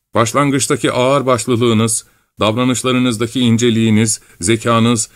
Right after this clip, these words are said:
işbirliğiniz beni size yakınlaştırmıştı.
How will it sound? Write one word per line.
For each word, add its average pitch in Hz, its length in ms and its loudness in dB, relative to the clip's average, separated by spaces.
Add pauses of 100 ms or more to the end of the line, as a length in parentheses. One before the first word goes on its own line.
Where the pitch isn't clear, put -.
(380)
işbirliğiniz 120 1160 2 (440)
beni 123 180 2
size 113 260 0
yakınlaştırmıştı. 98 1040 -2